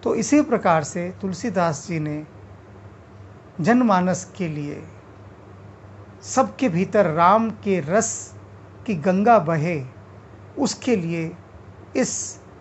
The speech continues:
रामचरितमानस की रचना के इस श्लोक में वो यही बता रहे हैं। और ये इतनी सुमधुर रचना है राममय,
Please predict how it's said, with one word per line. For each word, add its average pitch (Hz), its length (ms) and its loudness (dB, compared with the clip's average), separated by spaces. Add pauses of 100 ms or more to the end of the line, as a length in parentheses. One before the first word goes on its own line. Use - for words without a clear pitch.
रामचरितमानस 180 1000 2
की 202 140 0
रचना 170 380 0
के 170 140 -4
इस - 260 -4
श्लोक 185 440 -2
में 190 80 -4
वो 208 120 -4
यही 185 300 -2
बता 165 300 -6
रहे - 120 -14
हैं। - 180 -20 (1800)
और 220 160 8
ये 247 280 2 (960)
इतनी 294 340 2
सुमधुर 226 640 4
रचना 170 480 0
है 147 260 -2
राममय, 139 640 -2